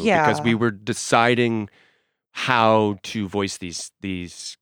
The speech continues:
Speaker 1: characters we were create-, creating. And we we really wanted to be the, the main engine of this show, so we decided we wanted to try to voice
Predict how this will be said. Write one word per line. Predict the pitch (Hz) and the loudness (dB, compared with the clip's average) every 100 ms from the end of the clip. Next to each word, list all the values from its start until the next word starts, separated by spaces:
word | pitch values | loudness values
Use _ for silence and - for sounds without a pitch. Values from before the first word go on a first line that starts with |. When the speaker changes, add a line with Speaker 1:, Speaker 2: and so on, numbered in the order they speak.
| - | -6
Speaker 1:
characters | 110 104 101 101 87 85 | 0 2 0 -4 -8 -8
we | 95 92 | -8 -6
were | 90 90 | -8 -10
create-, | - 90 90 - | -8 -8 -6 -10
creating. | - 101 87 87 117 123 | -10 -6 -6 -2 0 0
And | 101 95 | -2 -2
we | 107 107 101 - - _ _ | -2 -2 -4 -8 -20 _ _
we | 110 | -4
really | 101 131 135 | 2 4 6
wanted | 117 113 98 | 4 4 2
to | 98 | -2
be | 101 | -4
the, | 95 95 - - | -2 -4 -6 -6
the | 95 | -4
main | 92 92 98 98 92 90 | -2 -2 -2 -2 -4 -6
engine | 101 95 95 92 87 | -6 -6 -6 -6 -8
of | 85 82 | -10 -12
this | 87 82 - | -14 -14 -16
show, | - - 160 147 104 92 95 101 | -12 -4 2 4 4 2 0 -2
so | 92 98 | -4 -6
we | 92 92 | -4 -6
decided | 92 113 110 107 | -2 0 0 -2
we | 98 | -4
wanted | 95 95 - | -4 -4 -6
to | |
try | 87 - 120 127 123 104 92 | -12 -4 0 2 4 2 -2
to | - | -6
voice | 85 95 92 - | -10 -6 -6 -8